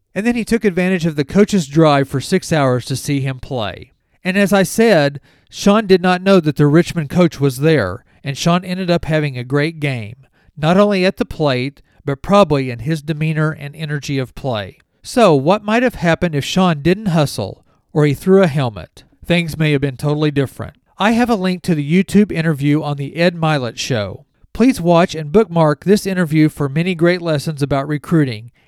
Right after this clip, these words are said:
and many more lessons about Sean's mental attitude and preparations. The interview, as Ed said in this episode,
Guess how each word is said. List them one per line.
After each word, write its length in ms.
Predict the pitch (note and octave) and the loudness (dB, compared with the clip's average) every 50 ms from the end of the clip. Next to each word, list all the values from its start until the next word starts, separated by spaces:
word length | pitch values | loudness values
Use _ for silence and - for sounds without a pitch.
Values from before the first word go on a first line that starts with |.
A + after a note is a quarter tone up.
| _ - | _ -10
and 180 | F3 F3 F#3 | -10 -6 -4
many 200 | G#3 B3 B3 A3 | -4 -2 -2 -2
more 240 | F3+ F3 F#3 F#3 E3+ | -2 0 0 2 2
lessons 360 | D#3+ D#3 D3+ - E3+ D#3+ C#3+ | 4 2 2 0 -2 -6 -8
about 280 | C#3+ B2+ C3+ B2+ C3+ - | -6 -4 -4 -6 -6 -8
Sean's 420 | - - E3+ D#3+ D#3 C#3 A#2+ B2+ | -6 -4 -4 -4 -4 -6 -8 -10
mental 320 | C#3 D#3 F#3 G3 G#3+ G#3 F#3 | -4 -2 -2 -2 -2 -2 -2
attitude 560 | E3+ E3 D#3 D3+ C#3 - - D#3+ D3+ D3 C#3 | -2 0 0 0 -2 -2 0 0 0 0 0
and 100 | C3 - | -4 -8
preparations. 1000 | - D3 C#3 C3+ - C#3 B2+ A#2+ A#2+ A2 - - - - - _ - - - _ _ _ _ _ _ | -8 -8 -8 -6 -4 -4 -4 -4 -4 -6 -8 -12 -14 -14 -18 _ -20 -20 -20 _ _ _ _ _ _
The 160 | - G3 G#3 G#3+ | -2 0 2 4
interview, 460 | B3+ B3+ G#3 D3+ E3 D#3 C#3+ D3 D#3 | 4 4 2 4 4 6 6 6 4
as 220 | D3+ C#3+ C#3 C#3+ | 2 -2 -6 -4
Ed 260 | E3+ F#3 F#3+ G#3+ F#3+ | -2 0 0 0 0
said 540 | D#3 - - F#3 E3 D3+ C#3+ C#3 C#3 C#3 C3+ - | -4 -2 2 2 4 4 2 0 -2 -4 -8 -10
in 140 | - D3+ D3 | -10 -8 -4
this 180 | E3 D#3 - | -4 -2 0
episode, 640 | F#3+ F#3+ - F3 D3+ - - D3+ C3+ C3 C3 C3+ C3 | 0 0 0 0 -4 -2 -2 -2 -2 -2 -2 -4 -6